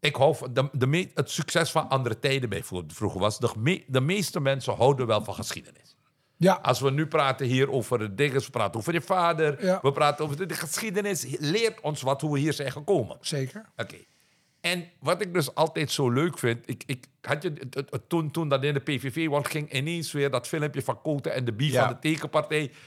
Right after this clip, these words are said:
Speaker 1: ging even rond
Speaker 3: Ja.
Speaker 1: dat ze
Speaker 2: Ja, ja, ja,
Speaker 1: Nederland
Speaker 2: ja, ja.
Speaker 1: verdelen.
Speaker 2: Ja, ja.
Speaker 3: Ja.
Speaker 1: En wanneer is dat gemaakt? Zoveel tachtig. Of,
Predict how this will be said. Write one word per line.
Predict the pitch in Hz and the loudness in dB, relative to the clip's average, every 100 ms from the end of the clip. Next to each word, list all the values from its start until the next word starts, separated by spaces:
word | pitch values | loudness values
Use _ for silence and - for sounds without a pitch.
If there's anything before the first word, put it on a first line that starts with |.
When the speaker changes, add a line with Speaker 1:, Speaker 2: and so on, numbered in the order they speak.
| _ | _
Speaker 1:
ging | - 156 151 | -4 -4 -2
even | 151 151 147 | -2 0 2
rond | 135 - | 4 4
Speaker 3:
Ja. | |
Speaker 1:
dat | 151 147 | 4 6
ze | 175 | 6
Speaker 2:
Ja, | 190 | 8
ja, | 202 | 8
ja, | 190 | 8
Speaker 1:
Nederland | 175 156 | 8 6
Speaker 2:
ja, | 165 | 6
ja. | 185 | 6
Speaker 1:
verdelen. | 160 156 151 151 147 180 | 6 6 6 6 6 8
Speaker 2:
Ja, | 175 | 8
ja. | 165 | 8
Speaker 3:
Ja. | 120 127 - - _ | 8 6 2 -12 _
Speaker 1:
En | 131 | 0
wanneer | 165 185 185 | 0 0 0
is | 151 | 2
dat | 170 - | 2 2
gemaakt? | 175 165 - | 0 0 2
Zoveel | 165 131 131 | 0 2 2
tachtig. | - - - - - - | 2 -2 -4 -12 -14 -10
Of, | 104 | -10